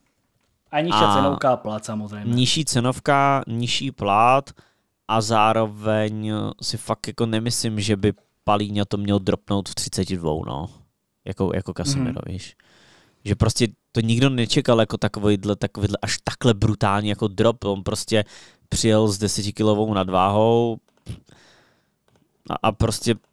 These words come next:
Speaker 2: a zároveň je tam i to, že prostě víš co, že Palíňa bude mít ten hlad, že Palíňa jako ve své kariéře jako nevyhrál úplně, jako že chápe všechno. Mně u Casemira přišlo, že on prostě měl brutální hlad, když přišel do United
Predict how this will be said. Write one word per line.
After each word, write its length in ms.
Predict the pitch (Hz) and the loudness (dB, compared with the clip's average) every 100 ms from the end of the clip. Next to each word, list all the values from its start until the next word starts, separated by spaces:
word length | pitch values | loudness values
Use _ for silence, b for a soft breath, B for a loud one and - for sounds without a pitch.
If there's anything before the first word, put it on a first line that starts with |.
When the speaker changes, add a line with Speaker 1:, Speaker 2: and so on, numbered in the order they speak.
| _ - - | _ -8 -2
Speaker 2:
a 80 | |
zároveň 380 | 123 127 139 147 | 2 4 2 0
je 80 | 147 | -2
tam 180 | 151 147 | -2 -2
i 80 | 170 | -2
to, 160 | - 131 | 2 4
že 140 | 139 | 4
prostě 300 | - - 147 | 2 0 -2
víš 200 | 123 135 | -2 -2
co, 100 | - | 0
že 100 | 107 | -2
Palíňa 360 | - 117 120 123 | 2 0 0 -4
bude 300 | 110 131 131 | 0 2 4
mít 180 | 131 - | 2 -2
ten 200 | 135 110 | -2 0
hlad, 260 | 110 120 | 0 0
že 100 | 113 | -2
Palíňa 400 | 107 107 117 113 | -2 -2 0 -2
jako 200 | 113 - | -4 -4
ve 180 | 104 113 | -8 -6
své 200 | - 117 | -4 -4
kariéře 400 | - 107 107 110 | -2 0 0 0
jako 160 | 107 113 | -4 -2
nevyhrál 520 | 110 113 127 98 85 | 0 2 4 2 -2
úplně, 340 | - - 92 | -6 -6 -4
jako 220 | 87 80 95 | -4 -6 -8
že 140 | 87 | -6
chápe 260 | 90 90 82 | -4 -4 -2
všechno. 360 | - 87 65 - B B | -4 -6 -10 -14 B B
Mně 140 | - 131 | -2 -2
u 40 | |
Casemira 440 | 151 135 151 151 147 | 0 -2 -2 -2 -2
přišlo, 400 | - 101 123 143 | -4 -8 -6 -6
že 140 | 123 | -6
on 120 | 113 | -10
prostě 420 | 104 107 - 95 87 _ _ _ _ _ _ _ - | -10 -12 -8 -8 -8 _ _ _ _ _ _ _ -6
měl 160 | 107 | -2
brutální 460 | 117 113 143 170 160 | 0 0 2 0 0
hlad, 120 | 143 127 | 0 -2
když 120 | - | -4
přišel 240 | 117 135 | -6 -4
do 100 | 117 | -2
United 520 | 95 87 80 - 147 | -2 -2 -6 -6 -8